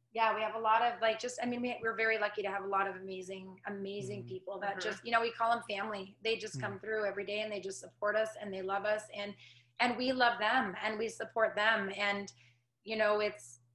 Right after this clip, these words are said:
Speaker 1: it's, it's just being there for each other. I think especially even more right now in today's world and just
Speaker 3: Mm-hmm.
Speaker 1: offering that smile and that kindness and that love for each other. And,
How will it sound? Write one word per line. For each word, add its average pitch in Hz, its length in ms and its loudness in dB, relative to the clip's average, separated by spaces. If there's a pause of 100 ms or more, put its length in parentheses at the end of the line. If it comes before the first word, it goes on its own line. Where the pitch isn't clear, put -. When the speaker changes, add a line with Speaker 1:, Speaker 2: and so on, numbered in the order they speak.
(420)
Speaker 1:
it's, - 480 -2 (360)
it's - 140 -6
just 226 220 -2
being 240 320 2
there 214 200 4
for 214 160 4
each 196 220 0
other. 202 240 2
I 196 80 0
think 214 180 -4
especially 220 560 2
even 208 180 -2
more 196 220 -2
right 190 220 0
now 190 320 6
in 220 120 0
today's - 420 -6
world 247 340 6
and 202 120 0
just 180 200 2
Speaker 3:
Mm-hmm. 202 160 -2
Speaker 1:
offering 226 380 6
that 196 180 -2
smile 240 340 2
and 214 140 0
that 196 180 -4
kindness 226 520 0
and 214 180 0
that 190 180 0
love 208 240 0
for 233 100 0
each 233 180 0
other. 269 400 6
And, 190 380 -2